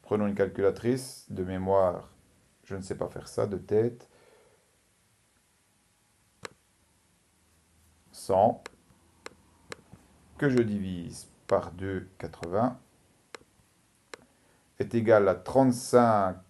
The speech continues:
virgule septante et un centimes. Trente-cinq virgule septante et un. Voilà. Et ensuite, le restant de ma mise, je vais le placer à trois cinquante-cinq sur le match nul.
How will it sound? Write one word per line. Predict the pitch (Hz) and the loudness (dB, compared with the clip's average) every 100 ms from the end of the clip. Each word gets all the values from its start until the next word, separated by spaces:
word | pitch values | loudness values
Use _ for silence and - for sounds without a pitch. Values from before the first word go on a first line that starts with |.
| - | -2
virgule | 101 95 90 110 107 101 120 120 101 | 0 0 -2 -4 -4 -2 2 2 2
septante | 98 - 123 - - 110 104 | -4 -2 -2 -2 -2 -2 0
et | 101 | -2
un | |
centimes. | 92 98 98 127 139 147 - _ _ _ _ _ _ _ _ _ _ _ _ _ _ _ - | -2 -4 -2 -2 0 -2 -8 _ _ _ _ _ _ _ _ _ _ _ _ _ _ _ -20
Trente-cinq | - 107 98 - 110 104 85 - - - - | -4 -2 -2 -4 -2 0 0 -6 -16 -20 -10
virgule | 95 92 98 90 82 | -8 -6 -4 -4 -6
septante | - 113 - - 90 85 | 0 0 0 -8 -8 -6
et | 90 | -4
un. | 107 127 - - - - - - _ _ - | 0 0 -2 -20 -20 -20 -20 -20 _ _ -14
Voilà. | 95 110 101 104 143 - - - | 8 10 12 12 10 4 -8 8
Et | 165 | 12
ensuite, | 151 - 123 131 127 - | 12 10 4 4 4 -4
le | 117 117 | 6 8
restant | 139 151 160 | 8 8 8
de | 156 | 10
ma | 131 | 10
mise, | 104 95 104 - - - _ - | 8 2 -4 -8 -14 -20 _ -6
je | 107 | 0
vais | 110 120 | 6 6
le | - | 6
placer | 107 98 107 | 2 4 4
à | 101 | 2
trois | - 117 | 6 6
cinquante-cinq | - 104 101 92 98 98 98 | 6 2 0 0 -2 -2 -2
sur | 113 | 2
le | 113 | 2
match | 101 92 - | 4 0 -4
nul. | 90 92 117 | -8 -6 -8